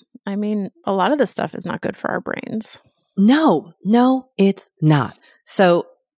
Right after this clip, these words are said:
Speaker 2: I am really, I don't know. I don't know if I'll ever do this again. I want to so badly, but it's like, is this realistic? Am I built for this? Can I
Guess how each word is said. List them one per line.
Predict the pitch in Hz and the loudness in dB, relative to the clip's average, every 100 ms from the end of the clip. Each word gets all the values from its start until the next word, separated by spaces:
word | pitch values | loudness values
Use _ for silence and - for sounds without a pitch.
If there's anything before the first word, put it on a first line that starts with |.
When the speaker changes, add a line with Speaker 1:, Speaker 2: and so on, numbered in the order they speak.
| - | -6
Speaker 2:
I | 170 | -2
am | 196 196 | 0 0
really, | 175 202 220 226 233 - | 0 2 2 2 0 -2
I | 190 | 0
don't | 214 | 2
know. | 170 - | 2 0
I | 180 | 0
don't | 214 214 | 0 2
know | 214 | 2
if | 190 | 2
I'll | - | 0
ever | 170 185 | 2 2
do | 180 170 | 4 4
this | 160 - | 2 0
again. | 156 151 147 151 | 0 2 2 2
I | 165 | 0
want | 151 147 - | 2 0 0
to | 180 | -2
so | - 160 | 0 0
badly, | 139 139 151 | 0 0 0
but | 143 135 | 0 -2
it's | - | -4
like, | 123 - | -4 -4
is | 131 | -4
this | 147 - | -4 0
realistic? | 147 160 180 202 196 | 2 2 2 0 -2
Am | 139 | -2
I | 135 | -4
built | 127 139 - | 0 -2 0
for | 170 | 0
this? | 170 170 - | 2 2 -2
Can | - | -4
I | 135 | -4